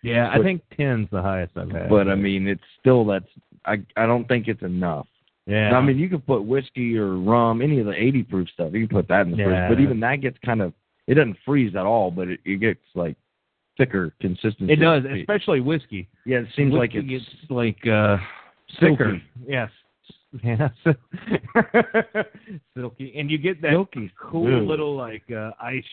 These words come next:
Speaker 1: sheath on the outside of liquor bottles for
Speaker 2: Now,
Speaker 1: some
Speaker 2: one
Speaker 1: reason.
Speaker 2: thing that you, you mentioned whiskey. That's the one that I will not put in the freezer. I want whiskey to be room
Speaker 1: Um,
Speaker 2: temperature, except for, um, Wild Turkey Honey.
Speaker 1: No, now I'm,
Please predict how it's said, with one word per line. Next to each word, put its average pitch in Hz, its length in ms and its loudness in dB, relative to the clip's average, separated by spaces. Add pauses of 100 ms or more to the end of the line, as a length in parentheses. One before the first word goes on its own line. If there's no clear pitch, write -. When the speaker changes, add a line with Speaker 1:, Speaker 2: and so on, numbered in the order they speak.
Speaker 1:
sheath 98 280 -8
on 101 120 -10
the 104 80 -8
outside 104 420 -8
of 95 120 -8
liquor 101 260 -8
bottles 92 380 -8
for 101 80 -12
Speaker 2:
Now, 113 120 2
Speaker 1:
some 95 140 -8
Speaker 2:
one 139 280 4
Speaker 1:
reason. 151 60 -4
Speaker 2:
thing 143 180 -2
that 123 200 -4
you, 117 220 -2
you 117 100 0
mentioned 110 380 -2
whiskey. 95 520 -8
That's 95 180 -10
the 92 80 -6
one 92 440 -4 (240)
that 98 300 0
I 95 160 -2
will 87 380 -4
not 78 320 -6 (240)
put 82 140 -4
in - 40 -16
the - 60 -14 (120)
freezer. - 180 -12 (720)
I - 80 2
want 143 300 4
whiskey 117 340 -4
to 101 60 -2
be 185 60 0
room 185 460 2
Speaker 1:
Um, 175 260 -2 (340)
Speaker 2:
temperature, - 580 -14 (300)
except 143 520 2
for, 123 400 -2
um, 98 500 0 (640)
Wild 107 240 4
Turkey 92 260 -4
Honey. 82 280 -12
Speaker 1:
No, 160 200 4
now 165 180 0
I'm, 160 240 -6